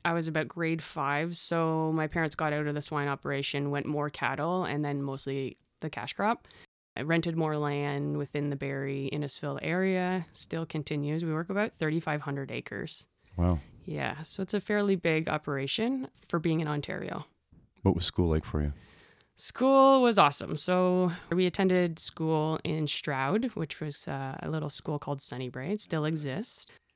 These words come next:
Speaker 1: There was thirteen cousins, myself and my family, and then my cousins.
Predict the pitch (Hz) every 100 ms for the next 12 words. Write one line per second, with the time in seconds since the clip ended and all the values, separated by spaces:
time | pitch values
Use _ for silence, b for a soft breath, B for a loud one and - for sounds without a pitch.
0 | _ 170 175 180 185 - - 170 - 160
1 | 147 151 147 147 160 - - - 139 143
2 | 190 247 - - - - 165 143 139 -
3 | 139 151 165 - 147 147 139 135 135 135
4 | 139 - - 147 143 - 127 147 240 302
5 | - 156 151 147 143 135 139 143 - 139
6 | 135 139 160